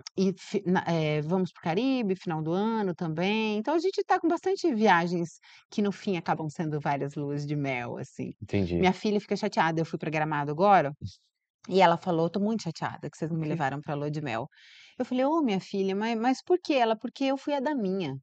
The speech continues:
Speaker 2: <laughs>
Speaker 1: Eu tinha que tá nesse casamento. Eu escolhi ser a daminha." E ela, e
Speaker 2: Que
Speaker 1: aí eu,
Speaker 2: legal.
Speaker 1: eu também sofro um pouco de deixar ela, que é muito pequena, né?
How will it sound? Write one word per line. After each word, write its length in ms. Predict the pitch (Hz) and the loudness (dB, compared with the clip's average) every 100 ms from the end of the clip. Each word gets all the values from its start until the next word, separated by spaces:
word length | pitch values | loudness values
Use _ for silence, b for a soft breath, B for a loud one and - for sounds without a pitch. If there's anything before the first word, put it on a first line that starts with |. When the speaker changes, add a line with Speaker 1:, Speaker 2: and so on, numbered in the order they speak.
| - | 4
Speaker 2:
<laughs> 380 | 180 - 330 | 6 8 8
Speaker 1:
Eu 120 | - 208 | 8 0
tinha 280 | - 294 | 2 2
que 100 | 294 | 2
tá 240 | - 180 143 | 2 2 2
nesse 240 | 151 151 | -2 -4
casamento. 640 | - 160 160 131 123 139 147 | -2 0 0 0 -2 -6 0
Eu 160 | 190 233 | 6 6
escolhi 560 | - - 392 208 247 | 4 2 4 4 2
ser 240 | - 202 165 | 2 2 2
a 40 | |
daminha." 440 | 160 156 139 127 123 | 2 0 0 -2 -2
E 40 | |
ela, 320 | 147 165 175 - | 0 2 2 2
e 80 | 175 | 2
Speaker 2:
Que 60 | |
Speaker 1:
aí 240 | - 196 202 | 4 4 4
eu, 80 | |
Speaker 2:
legal. 320 | 202 - - - | 4 0 -2 -6
Speaker 1:
eu 100 | 160 | -6
também 200 | 180 185 | -4 -4
sofro 380 | 202 160 135 - 143 | -2 -4 -6 -8 -10
um 80 | |
pouco 200 | 143 139 | -8 -8
de 120 | 143 139 | -8 -6
deixar 480 | 143 - 131 104 | -6 -2 -2 0
ela, 200 | 104 95 131 | -2 -8 -10
que 100 | 147 | -8
é 20 | |
muito 160 | 156 160 | -8 -8
pequena, 440 | 170 - 117 - | -8 -6 -6 -6
né? 160 | 147 | -8